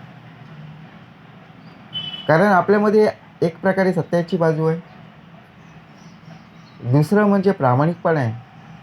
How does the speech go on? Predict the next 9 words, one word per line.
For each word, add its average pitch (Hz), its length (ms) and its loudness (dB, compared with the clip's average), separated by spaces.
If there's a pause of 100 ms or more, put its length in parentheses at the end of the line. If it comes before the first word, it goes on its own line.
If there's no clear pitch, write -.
(680)
आणि 139 200 0
तिसरं 147 380 0
म्हणजे 151 220 0
चांगली 123 420 0
वागणूक 113 500 0
आहे, 101 100 -6 (220)
चांगला 113 300 0
स्वभाव 104 480 -2
आहे. 95 120 -10